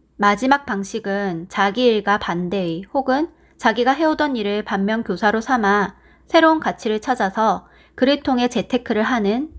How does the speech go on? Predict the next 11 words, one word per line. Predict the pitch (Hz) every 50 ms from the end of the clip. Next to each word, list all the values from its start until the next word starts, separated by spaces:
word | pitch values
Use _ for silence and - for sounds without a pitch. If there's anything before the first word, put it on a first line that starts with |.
| -
자기 | - - 226 214 208 247
반성적 | 247 - 226 190 190 196 233 233 233 - - 269 285 -
재테크 | - 196 170 - - 233 - 262
방식도 | 240 226 185 180 185 - - - - 202
있다. | - - _ _ 165 156 - - - - _ - _ _ _ _ - - _
농사를 | 208 208 214 220 277 269 254 262 262
짓던 | 240 - - 220 226 240
사람이 | 269 262 233 220 202 190 208 226 262 269 - _ _ _ _ _
농업의 | - 208 214 233 226 240 254 247
구조적인 | - - 208 233 247 247 247 233 247 240
문제점이나 | 214 185 180 175 220 226 - - 226 214 202 185 180 180 185 190 185 175 170 -